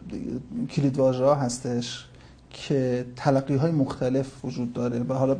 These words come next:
نه به قول شما به لحاظ نسل تاریخی،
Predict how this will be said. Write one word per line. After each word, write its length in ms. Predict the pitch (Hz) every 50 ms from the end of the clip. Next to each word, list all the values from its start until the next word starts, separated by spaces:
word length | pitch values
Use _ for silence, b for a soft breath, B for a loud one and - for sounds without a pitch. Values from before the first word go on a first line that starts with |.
| 123 113
نه 180 | 139 151 147
به 100 | 139 135
قول 220 | 123 131 123 120 123
شما 280 | 123 - 131 127 123
به 160 | 117 - 131
لحاظ 360 | 127 127 123 127 127 123 117 131
نسل 580 | 123 123 135 131 123 - - - - 135 131
تاریخی، 840 | 120 - - 131 123 123 123 123 120 - - 170 156 139 131 135 135